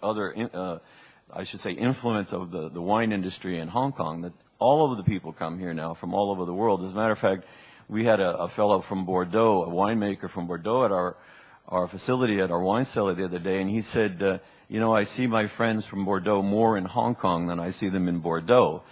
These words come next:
because everybody's coming out to this part of the world." And I think that is the way Hong Kong works. It's a fantastic example. Uh, the cultural aspects of Hong Kong are, are rapidly becoming part of the fabric. I think for any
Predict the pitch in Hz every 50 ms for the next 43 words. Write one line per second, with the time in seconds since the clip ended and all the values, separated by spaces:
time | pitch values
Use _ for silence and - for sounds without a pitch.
0 | - - - _ - - 92 92 90 - 113 123 123 110 101 101 95 92 - -
1 | - 101 95 95 90 90 85 85 82 - - 85 78 85 82 - _ - 92 87
2 | 85 82 78 85 82 87 87 85 85 80 71 - - - - - - - 101 110
3 | 113 - 147 123 107 - - 113 110 107 107 101 95 90 - - - - - 95
4 | 95 92 95 92 87 85 92 95 95 95 90 - 101 90 87 87 87 90 90 82
5 | - - - - - - 82 - - 92 90 87 - 110 98 90 - - 82 -
6 | 82 76 71 87 90 90 87 - - - 64 64 - _ _ _ _ _ _ _
7 | _ _ _ _ - - 98 98 98 98 92 - 92 98 101 - - 156 160 165
8 | 160 - - 151 135 127 123 123 123 120 - - - 113 110 107 - - - 107
9 | 98 101 113 113 110 113 113 - - 113 110 110 110 110 113 107 - - - -
10 | 87 87 82 82 78 - _ - - 85 92 90 82 - - 92 87 90 113 117
11 | 120 120 - 117 92 98 98 98 92 85 92 - - 101 98 98 87 - - -
12 | - 104 113 110 101 95 85 85 87 - - 98 101 95 85 85 78 - 90 101
13 | - - 113 110 - - 95 - 101 113 127 123 120 107